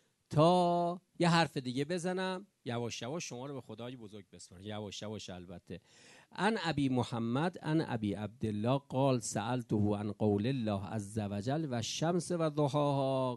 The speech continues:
قال: «الشمس رسول الله.» بعد:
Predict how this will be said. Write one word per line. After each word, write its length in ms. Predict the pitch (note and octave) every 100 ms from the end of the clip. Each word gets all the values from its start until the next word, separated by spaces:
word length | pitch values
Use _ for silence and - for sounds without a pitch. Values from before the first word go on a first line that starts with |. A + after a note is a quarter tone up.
| -
قال: 300 | B2+ C#3 C3+
«الشمس 720 | C3 G#2 - - G#2 G2+ -
رسول 440 | A#2+ A2 - F2+ F2
الله.» 240 | F2+ - - _ _ _ _ _ _ _ - - - _ _ _ _ _ _ _ _ -
بعد: 380 | D3 G#3 -